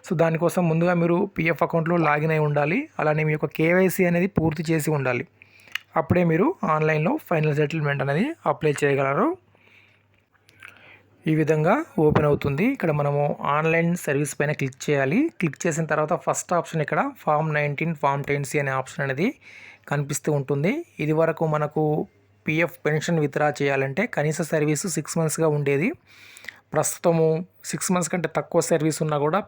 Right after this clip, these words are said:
పెన్షన్ అనేది విత్‌డ్రా చేయొచ్చు. So ఇప్పుడు నేను ఇక్కడ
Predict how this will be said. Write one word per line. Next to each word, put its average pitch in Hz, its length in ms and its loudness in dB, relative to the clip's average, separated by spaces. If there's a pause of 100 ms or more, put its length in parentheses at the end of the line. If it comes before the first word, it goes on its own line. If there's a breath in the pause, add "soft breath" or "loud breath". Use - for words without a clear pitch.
పెన్షన్ 160 380 0
అనేది 156 240 2 (120)
విత్‌డ్రా 147 260 0 (120)
చేయొచ్చు. 139 360 0 (720 loud breath)
So - 140 -8
ఇప్పుడు 151 220 -6
నేను 143 160 -4
ఇక్కడ 147 120 -4